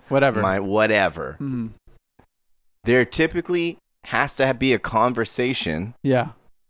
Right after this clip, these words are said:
Speaker 2: where you have to say, "Hey, this isn't working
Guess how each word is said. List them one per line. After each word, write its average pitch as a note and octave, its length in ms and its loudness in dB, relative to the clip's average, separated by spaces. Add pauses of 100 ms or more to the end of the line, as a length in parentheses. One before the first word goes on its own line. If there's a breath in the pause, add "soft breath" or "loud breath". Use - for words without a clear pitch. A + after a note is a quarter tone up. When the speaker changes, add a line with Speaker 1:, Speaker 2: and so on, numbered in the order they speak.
(300)
Speaker 2:
where G#2 280 4
you G#2 180 0
have G#2+ 160 4
to G2+ 100 -6
say, G2+ 220 0
"Hey, A2+ 300 0 (200 soft breath)
this B2 300 2
isn't A2 280 -2
working E2+ 480 -4